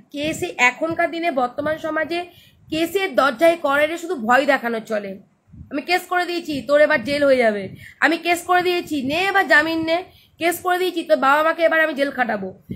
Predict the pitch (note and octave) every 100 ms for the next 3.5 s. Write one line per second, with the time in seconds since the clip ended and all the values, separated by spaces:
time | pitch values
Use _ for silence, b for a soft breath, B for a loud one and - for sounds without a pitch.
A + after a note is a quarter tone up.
0 | B B C#4 F4+ G4+ A#3 - C4 D#4+ F4+
1 | F#4 E4 B3+ G3+ F#3+ A3 B3 G3 C#4+ G#4
2 | - - D#4+ D#4+ C4+ C#4 C4+ D#4 A#3 G#3
3 | G#3+ - G3 F#3 -